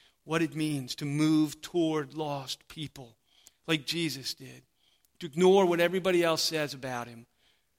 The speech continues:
Glutton and a drunkard, a sinner, you know, blah, blah, blah. To move toward people. Paul says, "I become all things to all people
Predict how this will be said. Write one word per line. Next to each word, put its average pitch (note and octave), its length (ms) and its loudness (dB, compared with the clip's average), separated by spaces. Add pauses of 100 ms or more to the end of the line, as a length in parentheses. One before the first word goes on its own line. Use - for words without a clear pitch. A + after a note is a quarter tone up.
(140)
Glutton D#3 340 -2
and D3 100 -2
a C#3+ 60 -4
drunkard, D#3 560 -4
a - 20 -14
sinner, D3+ 680 -4 (220)
you D3 80 -12
know, C#3 220 -8
blah, E3+ 220 -8
blah, D#3+ 120 -6
blah. D#3 80 -8 (720)
To C#3+ 100 -10
move F3+ 460 2
toward F3 580 0
people. B2+ 600 -12 (1400)
Paul D3+ 160 -12
says, D3+ 180 -8
"I D3+ 60 -8
become C#3+ 280 -14
all D3 200 -6
things C3 800 -12
to C#3+ 140 -20
all D3 200 -4
people C3+ 500 -14